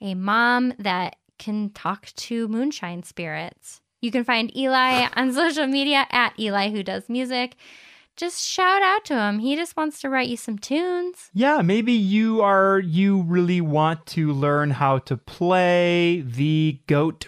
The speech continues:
Speaker 2: bagpipes. You can, and Eli will write you music for it. Isn't that nice?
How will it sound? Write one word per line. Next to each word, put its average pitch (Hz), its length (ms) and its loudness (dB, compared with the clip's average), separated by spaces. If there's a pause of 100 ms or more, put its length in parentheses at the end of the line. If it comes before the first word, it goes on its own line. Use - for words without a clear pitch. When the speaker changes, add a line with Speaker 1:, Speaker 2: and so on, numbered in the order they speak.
(120)
Speaker 2:
bagpipes. 127 920 -2 (400)
You 151 160 2
can, 143 680 -2 (280)
and 143 140 -4
Eli 180 300 4
will 160 180 2
write 156 180 2
you 151 140 -2
music 143 440 2
for 117 260 -8
it. - 100 -10
Isn't 175 120 2
that 214 120 2
nice? 196 460 0